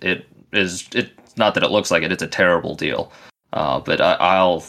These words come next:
I'll get into some reasons why I don't think that's necessarily a fair way to look at it. But, uh,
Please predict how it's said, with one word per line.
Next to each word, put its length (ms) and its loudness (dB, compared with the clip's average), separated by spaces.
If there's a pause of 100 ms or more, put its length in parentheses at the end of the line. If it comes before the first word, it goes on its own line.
(120)
I'll 180 2
get 140 0
into 500 -2
some 220 -6
reasons 280 -6
why 300 2
I 80 0
don't 220 -4
think 140 -4
that's 200 0
necessarily 540 -2
a 60 -6
fair 280 -2
way 120 -4
to 80 -6
look 260 -4
at 120 -2
it. 220 -6
But, 400 -4
uh, 260 0